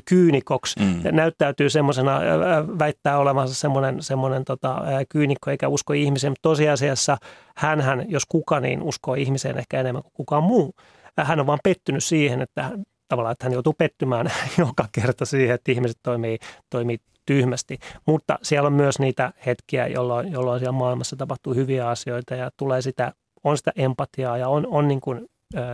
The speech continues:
Speaker 1: näytetään, että siellä on paljon hyvyyttä myös siellä maailmassa.
Speaker 2: Niin, toverillisuutta. Me puhuttiin esihaastattelussa viime viikolla, ö, Vehkan kanssa siitä, että miten sä näet näitten noiturien keskinäistä, tämän killan keskinäistä tämmöistä niin kuin miehis-, miehien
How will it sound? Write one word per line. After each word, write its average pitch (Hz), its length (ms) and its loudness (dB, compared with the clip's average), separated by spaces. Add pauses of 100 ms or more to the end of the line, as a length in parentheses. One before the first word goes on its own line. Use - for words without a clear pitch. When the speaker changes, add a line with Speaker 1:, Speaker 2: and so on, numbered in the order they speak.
(180)
Speaker 1:
näytetään, 147 640 0
että - 180 -10
siellä 131 240 -4
on 131 80 -6
paljon 127 200 -2
hyvyyttä 135 400 -2
myös - 200 -10
siellä 156 140 -12
maailmassa. 190 440 -12
Speaker 2:
Niin, 165 240 4 (360)
toverillisuutta. 117 720 0
Me 110 120 4
puhuttiin 127 300 0
esihaastattelussa 101 840 0 (120)
viime 107 220 2
viikolla, 90 400 0 (120)
ö, 110 220 -2
Vehkan 104 280 -2
kanssa - 180 -2
siitä, 98 180 -2
että - 140 -8
miten 98 160 0
sä 104 80 0
näet 98 260 0
näitten 107 280 -2
noiturien 113 380 0 (540)
keskinäistä, 113 680 0
tämän 92 240 0
killan 98 360 2
keskinäistä 98 480 0
tämmöistä 98 260 -2
niin 98 100 -2
kuin 101 100 0
miehis-, 117 360 2
miehien 113 400 2